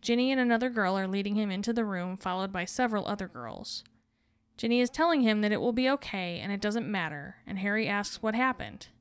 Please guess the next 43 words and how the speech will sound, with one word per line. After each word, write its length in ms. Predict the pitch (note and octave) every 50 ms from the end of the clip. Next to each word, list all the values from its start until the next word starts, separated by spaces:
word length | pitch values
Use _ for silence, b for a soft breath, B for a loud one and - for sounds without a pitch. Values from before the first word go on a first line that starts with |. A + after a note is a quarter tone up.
| _ _ _ _ _ _ _ _ _ _ _ _ _ _ -
They 80 | G3 G3
get 160 | G#3 G#3+ G#3+
him 120 | A#3+ B3
in 80 | C4 C#4
a 60 | D4
chair, 340 | C#4+ - A#3 G#3+ G#3 G#3 G#3
and 140 | G3+ G3+ F#3+
Ginny 240 | G3+ G3+ G#3 A3 B3+
explains 580 | C4 - - - G3 F#3+ F#3 F#3 F#3 F#3+ -
that 140 | G3 F#3+ -
he 100 | - G3+
just 340 | G3+ - G#3 A3 A3 - A3+
asked 280 | G#3 G3 G3 G3 -
out 200 | F#3 F#3 F3 -
Fleur 240 | - - G3+ G3 F#3+
Delacour. 680 | F3+ F3 F3+ F#3+ - - G#3 C#3+ G#2 - - - - _ _ _ _ _ _ _ _ _ _ _ _ _ _ _ _ _
Harry 320 | - B3+ B3+ C4+ C#4+ C4+ A#3
asks 320 | G#3+ A3 A3 - - -
what 180 | G#3+ G#3 G#3+ -
she 160 | - - G3+
said, 520 | - - B3 A#3+ G#3 F3+ F3 F3 G3+ G#3 - -
and 140 | - G3+ G3
Hermione 320 | G#3+ A3+ A3 A#3+ B3 A#3
says 260 | - - G#3+ G#3+ G#3
that 120 | G#3 G#3 -
she 100 | A#3+ A#3
said 180 | - C4+ B3
no, 300 | A#3 A#3+ C4+ F4+ F#4 C4+
of 140 | - - -
course. 580 | - - B2+ B2 D3+ G#3+ B3+ - - - - - _ _ _ _ _ _ _ _ _ _ _ _ _ _ - -
A 80 | G#3
dazed 380 | G3 - G#3 G#3 A#3 B3 A3+ -
Ron 300 | A3 G#3 G3+ G3 F#3+ G3+
shakes 340 | - - G3+ F#3+ G3+ - -
his 160 | A#3+ A3+ -
head, 320 | G3 F#3+ F3+ F#3 G3 G3+
making 300 | F#3+ F#3 G3 - A3 G#3
Hermione 440 | F#3+ G3+ G#3 G#3+ C4 E4 D#4 A#3+ G3+
think 240 | - - G3 G3+ -
that 140 | - A3 -
Fleur 200 | - G#3 G#3 G#3
said 260 | - - G#3 G#3 G3
yes. 580 | G#3 G#3+ G3+ F#3 - - - - - - -